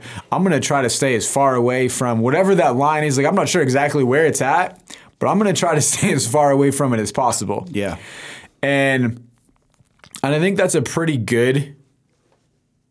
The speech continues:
Speaker 1: way to, way to go about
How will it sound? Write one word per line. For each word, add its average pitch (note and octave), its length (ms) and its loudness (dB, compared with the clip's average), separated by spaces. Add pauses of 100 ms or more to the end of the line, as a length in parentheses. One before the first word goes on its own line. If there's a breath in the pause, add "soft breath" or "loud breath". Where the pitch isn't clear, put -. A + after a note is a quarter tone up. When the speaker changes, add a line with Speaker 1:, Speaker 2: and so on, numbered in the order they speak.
(160)
Speaker 1:
way C3 320 2
to, C#3 240 0 (640)
way C3 220 0
to C3 80 2
go C3 200 2
about B2+ 440 0